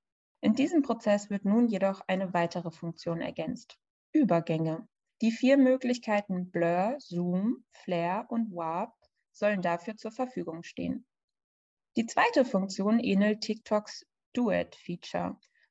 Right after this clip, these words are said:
bei dem auf ein gepostetes Video mit einem eigenen Video reagiert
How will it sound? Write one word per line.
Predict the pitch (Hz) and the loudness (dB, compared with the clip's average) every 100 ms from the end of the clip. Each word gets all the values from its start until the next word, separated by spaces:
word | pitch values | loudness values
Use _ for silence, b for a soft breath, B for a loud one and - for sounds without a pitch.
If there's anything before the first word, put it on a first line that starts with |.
| - | 2
bei | 208 | 2
dem | 233 247 | 4 2
auf | 233 | 2
ein | 202 196 | 0 -2
gepostetes | 185 - 262 277 226 214 - | -2 2 0 0 -6 -8 -6
Video | 208 208 208 | -4 -2 -2
mit | 196 196 | -2 -4
einem | 196 185 | -6 -6
eigenen | - 196 196 196 196 180 | -4 -4 -4 -2 -2 -2
Video | 175 180 180 | -4 -4 -6
reagiert | 170 170 170 170 240 - | -6 -8 -6 -4 -6 -6